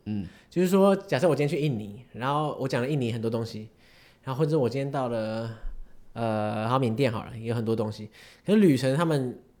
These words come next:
Speaker 2: 就算是到不同的地方，他们有很大一部分是很类似的。譬如说我怎么坐车，什么遇到什么人，或者旅行的心境等等。
Speaker 1: 嗯。
Speaker 2: 这种东西我也是很怕说到最后观众会疲乏。他说：
Speaker 1: 嗯。
Speaker 2: “啊，又是旅行，然后又到一个地方，可是也跟上一集差不多。”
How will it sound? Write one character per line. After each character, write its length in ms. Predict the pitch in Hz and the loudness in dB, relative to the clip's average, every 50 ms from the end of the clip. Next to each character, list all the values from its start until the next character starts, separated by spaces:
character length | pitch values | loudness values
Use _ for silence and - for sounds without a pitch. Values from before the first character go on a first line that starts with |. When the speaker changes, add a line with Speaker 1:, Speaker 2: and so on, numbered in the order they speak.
| _ _ | _ _
Speaker 2:
就 120 | - - 190 | -4 -2 0
算 120 | 196 185 | 2 2
是 60 | 175 | 2
到 100 | 170 175 | 2 2
不 80 | 170 170 | 2 2
同 120 | - 139 | 0 -2
的 40 | 117 | -2
地 140 | 113 139 127 | 0 -2 -2
方， 160 | 123 123 127 | -2 -2 -2
他 80 | 120 143 | -4 -4
们 100 | 135 135 | -2 -2
有 120 | 120 110 | -2 -2
很 180 | 110 117 107 107 | -2 -4 -6 -4
大 220 | - 143 135 120 | -2 -2 -2 -2
一 60 | 110 | -4
部 120 | 113 127 123 | -4 -6 -6
分 160 | 123 127 113 | -4 -6 -6
是 80 | 113 120 | -6 -8
很 100 | 110 110 | -8 -6
类 140 | 120 113 107 | -6 -6 -8
似 240 | 107 - - 113 104 | -8 -10 -14 -16 -16
的。 120 | 104 110 | -16 -14
譬 120 | _ - | _ -8
如 60 | 127 120 | -8 -6
说 140 | 123 120 | -4 -4
我 100 | 117 117 | -4 -4
怎 80 | 117 110 | -4 -4
么 80 | 110 110 | -8 -8
坐 180 | - 135 123 | -6 -6 -6
车， 320 | 113 - - 113 107 110 - | -6 -6 -8 -10 -8 -8 -10
什 80 | 214 | -10
么 320 | 104 107 107 104 107 110 110 - _ _ _ _ _ _ | -10 -10 -10 -10 -12 -14 -16 -20 _ _ _ _ _ _
遇 80 | - 127 | -8 -6
到 140 | 123 127 123 | -4 -4 -2
什 100 | 120 110 | -2 -4
么 80 | 107 | -6
人， 180 | 107 110 95 104 | -6 -8 -8 -8
或 140 | 113 127 127 | -6 -4 -4
者 60 | 127 | -2
旅 160 | 120 123 110 | -2 -4 -4
行 160 | - - 107 | -4 -6 -6
的 100 | 107 113 | -6 -6
心 180 | 110 - 127 127 | -6 -6 -6 -6
境 200 | 127 139 127 110 | -4 -4 -4 -4
等 180 | 107 107 104 | -4 -6 -6
等。 100 | 104 104 98 - _ - - - - - - - | -6 -8 -10 -12 _ -20 -20 -20 -20 -20 -14 -10
Speaker 1:
嗯。 180 | 101 104 92 85 - | -10 -10 -10 -10 -4
Speaker 2:
这 120 | - - 220 | 2 2 4
种 80 | 165 | 6
东 100 | 156 165 | 6 4
西 120 | 156 165 170 | 4 4 4
我 160 | 151 147 151 | 6 6 6
也 40 | 139 | 6
是 80 | 131 139 | 4 4
很 120 | 120 113 | 2 2
怕 240 | - 143 135 120 113 | 0 -2 0 0 0
说 500 | 113 123 117 113 113 113 113 113 117 120 - | 0 0 0 0 0 0 -2 -4 -8 -8 -2
到 180 | - 143 127 127 | 0 0 0 0
最 200 | 123 - 143 127 | 0 -2 -2 0
后 80 | 127 | 0
观 180 | 120 123 120 120 | 0 0 -2 0
众 100 | 131 117 | 0 0
会 80 | 120 | 0
疲 220 | 113 - - 101 110 | -2 -2 -6 -10 -10
乏。 160 | 110 - - _ - - - - - - - _ - _ _ _ - | -10 -12 -16 _ -20 -20 -20 -20 -20 -20 -20 _ -20 _ _ _ -8
他 60 | 123 123 | -6 -4
说： 100 | 131 131 | -4 -2
Speaker 1:
嗯。 20 | 120 147 | 0 -2
Speaker 2:
“啊， 80 | 135 110 | -2 -2
又 80 | 127 151 | -4 -4
是 140 | 143 - 139 | -4 -2 -2
旅 140 | 123 113 107 | -2 -2 -4
行， 260 | 107 - 110 104 107 | -6 -10 -14 -12 -10
然 100 | 110 98 | -8 -6
后 60 | 123 | -4
又 80 | 139 143 | -4 -2
到 180 | 139 147 139 | 0 0 0
一 40 | 135 | 0
个 80 | 117 113 | -2 -2
地 160 | - 123 117 | -4 -2 -2
方， 180 | 120 113 107 | -2 -2 -2
可 80 | 110 120 | 0 0
是 80 | 127 135 | 0 0
也 80 | 120 | 0
跟 240 | 107 - - 131 131 | -2 -2 -4 -2 0
上 100 | 131 135 | 0 0
一 60 | 127 | 0
集 100 | 120 117 | 0 -2
差 140 | 110 120 120 | -2 -2 -4
不 80 | 113 117 | -4 -2
多。” 260 | 113 117 110 110 | -4 -4 -4 -6